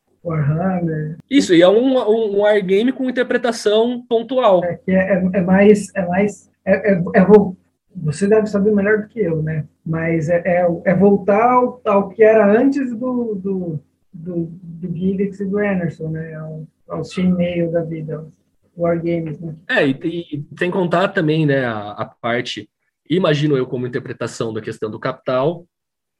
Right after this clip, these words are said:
Speaker 2: né, eles vão ganhar muito com a questão de venda de dado, com a venda de miniatura, com a venda de mapa, né? Todo esse material extra.
Speaker 1: Eu parei de jogar a D e D na terceira edição. Nunca mais joguei.
Speaker 2: É, a terceira edição, cara, ela, ela ainda tá pé no chão, viu? A quarta edição é um jogo de miniatura,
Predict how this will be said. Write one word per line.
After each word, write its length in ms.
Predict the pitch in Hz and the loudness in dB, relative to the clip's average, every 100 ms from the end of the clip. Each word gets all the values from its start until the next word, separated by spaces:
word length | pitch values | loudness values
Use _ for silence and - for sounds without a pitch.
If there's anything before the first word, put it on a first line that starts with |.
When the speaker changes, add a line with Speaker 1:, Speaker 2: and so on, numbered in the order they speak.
| - | -4
Speaker 2:
né, 140 | 143 | 0
eles 180 | 143 135 | 2 2
vão 140 | 147 | 2
ganhar 260 | 151 156 160 | 2 2 2
muito 340 | 170 156 165 | 2 2 0
com 80 | 147 | -4
a 60 | 135 | -6
questão 380 | 131 - 131 123 | -6 -4 -4 -4
de 100 | 117 | -4
venda 260 | 120 120 | -4 -4
de 120 | 139 | -4
dado, 500 | 170 185 156 131 120 | -2 0 0 0 -4
com 120 | 113 117 | -6 -6
a 60 | |
venda 220 | 104 117 | -4 -4
de 120 | 113 123 | -4 -4
miniatura, 600 | 127 160 160 175 135 107 | -2 -4 -4 0 0 0
com 100 | 117 | -6
a 40 | |
venda 240 | 113 113 | -6 -6
de 160 | 117 135 | -6 -4
mapa, 480 | 175 165 143 - 113 | -2 -2 -2 -6 -8
né? 140 | 117 - _ _ | -8 -12 _ _
Todo 160 | 139 156 | -2 -2
esse 240 | 156 170 | -4 -10
material 540 | 147 143 151 143 139 117 | -10 -6 -4 -2 -2 -2
extra. 360 | 104 - 95 202 | -4 -8 -2 4
Speaker 1:
Eu 180 | 240 | 4
parei 280 | 240 233 220 | 6 6 6
de 80 | 180 | 6
jogar 400 | 202 190 190 185 - _ _ _ _ | 2 2 0 0 -6 _ _ _ _
a 100 | 190 | -4
D 220 | 160 175 | -2 0
e 40 | 160 | 0
D 200 | 175 196 | 2 2
na 140 | 214 | 2
terceira 380 | 220 208 220 220 | 2 2 4 2
edição. 440 | 208 - 170 139 - - | 0 -8 -10 -12 -16 -12
Nunca 240 | 165 202 | -8 -4
mais 240 | 196 196 190 | -4 -4 -4
joguei. 320 | 190 143 - 214 | -6 -8 -6 0
Speaker 2:
É, 80 | |
a 60 | 202 | 2
terceira 380 | 170 170 220 233 | 4 4 4 2
edição, 420 | - - 214 202 | 0 0 2 2
cara, 280 | 170 131 123 | 0 -2 0
ela, 260 | 135 156 | 0 0
ela 200 | 147 156 | 0 0
ainda 260 | 165 190 208 | 0 0 0
tá 120 | 208 | 0
pé 160 | 196 185 | -2 -2
no 80 | 175 | -4
chão, 320 | - 110 101 | -4 -6 -4
viu? 200 | 113 123 | -2 -2
A 80 | 123 | 0
quarta 280 | 160 170 | 0 0
edição 380 | 170 170 156 143 | -2 -2 -2 0
é 80 | 147 | 0
um 120 | 170 | 0
jogo 200 | 156 156 | 2 2
de 120 | 135 | 0
miniatura, 720 | 135 131 123 131 139 190 214 | -2 -2 -4 -4 2 2 2